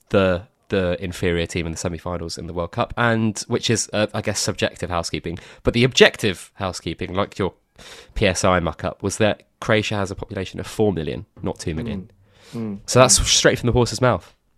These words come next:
Speaker 2: Mm.
Speaker 1: from a Croat herself.
Speaker 2: Good.
Speaker 1: How can I, how can I deny that?
Speaker 2: No, you can't.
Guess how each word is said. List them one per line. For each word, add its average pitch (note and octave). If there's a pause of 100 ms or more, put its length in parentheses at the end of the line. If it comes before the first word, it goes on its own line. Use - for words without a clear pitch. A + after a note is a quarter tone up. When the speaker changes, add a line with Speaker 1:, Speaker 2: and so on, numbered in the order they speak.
(160)
Speaker 2:
Mm. D3 (200)
Speaker 1:
from C#3
a C3+
Croat C3+
herself. A2+ (380)
Speaker 2:
Good. D#3 (280)
Speaker 1:
How C3+
can C3
I, C3
how B2+
can B2+
I A#2
deny A2
that? E2+ (800)
Speaker 2:
No, B2+
you G#2+
can't. F#2+